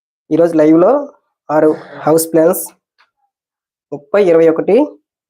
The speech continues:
అలాగే ఇరవై మూడు, ఇరవై ఐదు, నెక్స్ట్ మనకి పంతొమ్మిది నలభై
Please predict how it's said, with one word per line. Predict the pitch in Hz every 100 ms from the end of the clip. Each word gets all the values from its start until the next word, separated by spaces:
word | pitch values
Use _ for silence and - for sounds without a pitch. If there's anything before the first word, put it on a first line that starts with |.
| _ _ _ _ _ _ _ _ _ _ _ _ _ _ _ _ _ _ _ _ _ _ _ _ _ _ _ _ - -
అలాగే | 147 151 180 277 - _ _ _ _ _ _ _ _ _ 151
ఇరవై | 160 180
మూడు, | 175 190 185
ఇరవై | 156 156 147
ఐదు, | 147 190 277 - _ _ _ _ _ _ _ _ _ -
నెక్స్ట్ | 139 175
మనకి | 170 196 269 262 - _ _ _ _ _ 156
పంతొమ్మిది | 165 190 202 220
నలభై | 165 160